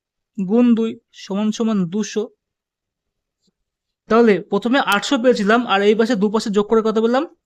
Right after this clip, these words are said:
প্লাস যোগ করলাম, তাহলে কত হচ্ছে? দুশো আর আটশো হচ্ছে হাজার সেমি স্কয়ার। তাহলে এটা হচ্ছে আমাদের অ্যান্সার। ঘনকের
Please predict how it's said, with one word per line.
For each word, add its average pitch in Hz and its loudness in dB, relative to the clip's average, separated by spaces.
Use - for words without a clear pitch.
প্লাস 220 2
যোগ 220 0
করলাম, 220 2
তাহলে 202 -2
কত 220 -2
হচ্ছে? 233 -2
দুশো 202 0
আর 254 4
আটশো 214 0
হচ্ছে 247 -4
হাজার 170 -4
সেমি 240 0
স্কয়ার। 240 -2
তাহলে 202 0
এটা 226 2
হচ্ছে 247 0
আমাদের 247 0
অ্যান্সার। 220 0
ঘনকের 214 0